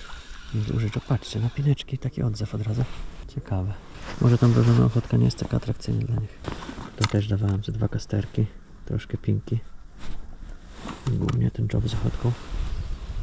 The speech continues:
Teraz się już będę przyglądał. No, pięknie dzień jest, naprawdę. Koniec roku, a tu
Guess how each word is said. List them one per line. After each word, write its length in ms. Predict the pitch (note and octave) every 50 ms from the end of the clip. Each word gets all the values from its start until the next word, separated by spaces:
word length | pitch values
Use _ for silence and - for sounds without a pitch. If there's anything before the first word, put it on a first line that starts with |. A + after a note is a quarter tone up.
| - - - - - - - - - - - - - - - - - - - - - - - - - - -
Teraz 180 | - - - -
się 120 | - B2
już 100 | A2 A2
będę 200 | A2 A2+ A2+ A#2
przyglądał. 540 | - - - C3+ C#3+ C#3+ B2+ A2 G#2 G#2 G2+ F#2+ - - - - - - - - - - - - - - - - - - B2
No, 180 | A2+ A2 A2 - - - - -
pięknie 540 | - C#3 A#2 A2 G#2 G2 - - - G2+ -
dzień 120 | - A#2 - - -
jest, 120 | - -
naprawdę. 380 | - - - A2 A2 A2+ G#2 - - - - - - - - - - - - - - - - - - - - - - - -
Koniec 400 | - - B2+ A#2+ A2 G2+ - -
roku, 360 | A#2 A2+ A2+ - - - D2
a 80 | - -
tu 80 | -